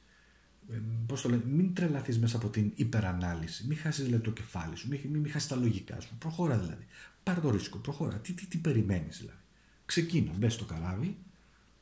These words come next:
ε, συμβολικό είναι, μπορεί να είναι και ένα ταξίδι εδώ που μπορεί να χρειαστεί να κάνετε, δεν ξέρω τώρα, ή μπορεί να χρειαστεί κάπου, κάπως με κάποιο τρόπο να κινηθείτε, να κινηθούν οι ενέργειες δηλαδή,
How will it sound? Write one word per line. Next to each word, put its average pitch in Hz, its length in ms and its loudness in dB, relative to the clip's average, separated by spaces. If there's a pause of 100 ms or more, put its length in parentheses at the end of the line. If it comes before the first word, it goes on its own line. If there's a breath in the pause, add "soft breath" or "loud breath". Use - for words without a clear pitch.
(420)
ε, 117 40 -6
συμβολικό 107 640 4
είναι, 87 240 2
μπορεί 127 200 2
να 131 60 2
είναι 131 60 0
και 127 100 -2
ένα 123 100 0
ταξίδι 117 340 2
εδώ 82 140 -2
που 82 200 -6
μπορεί 82 180 -6
να 80 80 -4
χρειαστεί - 320 -2
να - 100 4
κάνετε, 104 480 0
δεν 127 120 -2
ξέρω 80 260 -6
τώρα, 135 320 -4 (320 loud breath)
ή 139 100 4
μπορεί 123 180 4
να 120 60 2
χρειαστεί 117 380 2 (120)
κάπου, 110 380 -2
κάπως 101 320 -2
με 90 60 -4
κάποιο 92 260 -4
τρόπο 110 400 0
να - 180 -6
κινηθείτε, 107 720 2 (320 loud breath)
να 123 100 4
κινηθούν 117 480 6
οι 110 120 8
ενέργειες 87 440 2
δηλαδή, 82 460 -2